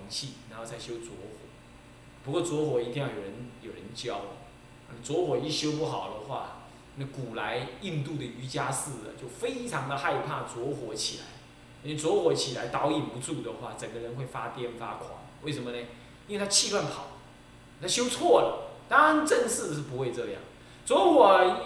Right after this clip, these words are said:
要好好找到人教啊，三个月你就修得好。不过汉人是不能修拙火，因为都那么热，是不是啊？当然北方也够寒冷，不过不需要浪费那些时间的，你懂意思？为什么？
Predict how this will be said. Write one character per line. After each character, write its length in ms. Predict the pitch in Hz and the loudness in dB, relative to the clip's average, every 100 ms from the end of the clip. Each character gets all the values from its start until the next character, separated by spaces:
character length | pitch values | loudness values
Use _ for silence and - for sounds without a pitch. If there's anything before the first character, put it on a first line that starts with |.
| - - - | -8 -10 2
要 180 | - 240 | 8 8
好 200 | 247 269 | 8 8
好 180 | 220 | 6
找 180 | 214 139 | 6 4
到 180 | 135 185 | 6 6
人 200 | 143 147 | 4 0
教 220 | 143 151 | 2 4
啊， 300 | 135 131 - - - - - - - - - - - | 4 2 -2 -6 -14 -18 -20 -20 -20 -20 -20 -20 -12
三 200 | - 131 | -8 -4
个 80 | 123 | -4
月 140 | 117 117 - - - - - - 117 | -4 -8 -12 -18 -20 -20 -20 -20 -18
你 80 | |
就 140 | 113 127 | -12 -10
修 140 | 123 113 | -8 -8
得 60 | - | -10
好。 80 | - - - - - - - - - | -14 -18 -20 -20 -20 -20 -20 -18 -14
不 60 | 285 | -4
过 360 | 349 285 - - - - - - - - - | 2 2 0 -8 -16 -18 -20 -20 -20 -20 -6
汉 380 | - 403 320 220 | 10 12 12 10
人 100 | 208 | 8
是 120 | 240 | 6
不 120 | 240 | 6
能 100 | 190 | 6
修 220 | 180 190 | 6 4
拙 140 | 165 160 | 6 6
火， 360 | 160 - - | 6 6 4
因 140 | 302 370 | 6 6
为 80 | |
都 120 | 370 381 | 6 6
那 140 | 440 | 6
么 120 | 403 | 6
热， 640 | 320 415 294 - - - - | 8 12 12 12 4 -6 -10
是 140 | - | -4
不 60 | 302 | 4
是 60 | 277 | 10
啊？ 40 | |
当 160 | 349 359 | 12 12
然 160 | 359 | 12
北 300 | - 370 381 | 10 8 8
方 260 | 320 330 320 | 6 6 6
也 80 | - | 6
够 240 | 294 240 | 10 12
寒 260 | 180 190 - | 10 8 4
冷， 160 | - | 0
不 120 | - | 0
过 80 | 370 | 0
不 160 | - 381 | 2 2
需 300 | - - 453 | 2 4 8
要 200 | 392 240 | 10 12
浪 240 | 294 - | 10 10
费 120 | 262 220 | 8 8
那 40 | |
些 140 | 196 | 6
时 260 | 190 147 139 | 0 -2 -4
间 320 | 135 139 131 | -2 -2 -2
的， 100 | 120 113 | -4 -6
你 80 | 226 | -2
懂 160 | 220 | 0
意 40 | 233 | 2
思？ 80 | |
为 80 | 247 | 2
什 100 | |
么？ 60 | 285 | 2